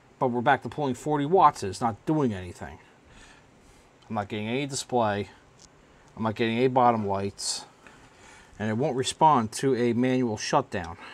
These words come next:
Okay, so I'm at a loss. We've repaired the traces, but I think what's probably happened now is when the nuts originally wore off the solder mask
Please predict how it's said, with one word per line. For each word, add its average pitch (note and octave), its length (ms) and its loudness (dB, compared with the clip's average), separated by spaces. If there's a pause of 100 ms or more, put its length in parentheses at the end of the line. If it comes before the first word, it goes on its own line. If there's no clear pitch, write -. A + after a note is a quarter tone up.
(1080)
Okay, C3 300 2
so D#3+ 360 2 (240)
I'm A3 200 2
at F3 140 6
a D3 40 0
loss. B2+ 540 -2
We've C#3+ 260 -8
repaired A3 540 -2
the E3 80 -4
traces, F3 720 0 (280)
but C#3+ 320 4 (560)
I C3+ 120 0
think G3+ 240 4
what's F3 180 6
probably D#3+ 360 2
happened C#3 460 4
now C3 440 4 (160)
is A#2+ 200 0
when C#3 540 -2
the B2 100 -2
nuts D3 280 2
originally C3+ 580 -2 (220)
wore C#3 280 2
off C3 200 0
the G2+ 80 -14
solder C3 340 2
mask D3 400 0